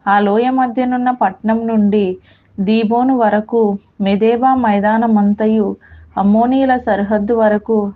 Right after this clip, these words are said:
హెష్బోనులో ఏలికయు, అమోరీయుల రాజైన సీహోను యొక్క సమస్త పురములను, గిలాదును, గెషు-, గెషూరీయుల యొక్కయు, మైకాతీయుల యొక్కయు దేశము, హెర్మోను మన్యమంతయు,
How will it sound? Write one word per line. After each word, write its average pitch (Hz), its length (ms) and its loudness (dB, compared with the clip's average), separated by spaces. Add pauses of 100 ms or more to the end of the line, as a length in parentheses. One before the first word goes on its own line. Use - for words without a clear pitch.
(140)
హెష్బోనులో 254 760 0
ఏలికయు, 214 800 0 (520)
అమోరీయుల 254 600 2
రాజైన 220 540 0
సీహోను 233 600 -2
యొక్క 233 440 -2 (500)
సమస్త 214 440 0
పురములను, 220 840 2 (500)
గిలాదును, 220 760 2 (280)
గెషు-, - 580 -2 (280)
గెషూరీయుల 262 720 0
యొక్కయు, 233 680 0 (420)
మైకాతీయుల 262 800 2
యొక్కయు 233 580 0
దేశము, 214 680 0 (580)
హెర్మోను 240 580 2
మన్యమంతయు, 220 1000 0